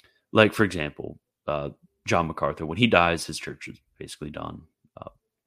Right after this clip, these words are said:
honestly, um, because there isn't that strong of a foundation,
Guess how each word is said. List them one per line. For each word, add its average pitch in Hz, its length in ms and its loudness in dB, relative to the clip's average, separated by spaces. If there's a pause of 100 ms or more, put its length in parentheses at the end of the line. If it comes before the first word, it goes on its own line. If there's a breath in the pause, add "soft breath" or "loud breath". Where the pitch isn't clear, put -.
honestly, - 600 -12 (760 soft breath)
um, 80 320 -10 (1120)
because 113 260 0
there 92 160 4
isn't 87 320 -2
that 87 180 -8
strong 87 380 -2
of 82 80 -2
a 82 60 -6
foundation, 85 800 -4